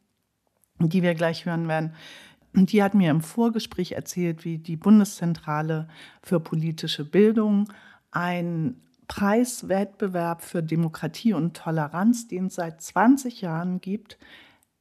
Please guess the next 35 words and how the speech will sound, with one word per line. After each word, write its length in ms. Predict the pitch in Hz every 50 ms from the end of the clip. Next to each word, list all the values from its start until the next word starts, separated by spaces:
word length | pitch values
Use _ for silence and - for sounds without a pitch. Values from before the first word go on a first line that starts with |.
| _ _
seit 420 | 147 156 165 165 170 170 170 -
zwei 380 | - - - 180 180 190 208 226
Jahren 640 | 214 196 190 170 165 170 175 180 185 190 196 202 - - _ _
einfach 580 | - 170 170 185 196 214 226 - - 196 -
nicht 220 | - 180 175 - -
mehr 200 | 175 170 139 -
ausschreibt, 760 | 127 151 190 - - - - 135 131 143 160 185 - - - - - - - - _
weil 680 | - - 135 131 127 117 120 123 135 147 175 214 285 - - - - _ _ _
die 140 | - 190 185
C 220 | - - - 190 170
D 120 | 160 165
U 220 | - - 160 165
im 140 | - - 185
Bundestag 680 | 151 139 147 147 160 160 - - - 165 170 190 - _
dann 220 | - 156 156 156
niemanden 400 | 151 147 151 147 139 147 156 156
mehr 220 | 156 156 156 165 -
in 100 | - 185
die 120 | 196 208
Jury 520 | 220 202 180 160 156 143 - 127 123 - - _ _ _ _ _
ähm, 220 | - 151 143 135
schickt 480 | 123 - - - - 247 247 - - -
und 260 | - - 151 147 -
damit 460 | 123 120 139 - 156 196 202 - -
ist, 440 | - - - 180 - - - - -
äh, 180 | - - 190 190
der 140 | 190 190 185
Preis 500 | 185 - - - 135 131 131 - - -
on 300 | - 170 175 160 - -
hold. 320 | 262 226 165 139 139 - - - - - - - - _ _
Und 260 | - 170 175 165 - - _ _ _ _ _ _
da 480 | - 185 214 254 285 294 294 - - - -
merkt 560 | 175 180 180 180 185 214 254 262 - - -
man 260 | 233 214 214 214 208
eben, 500 | - - 190 202 202 202 196 196 190 185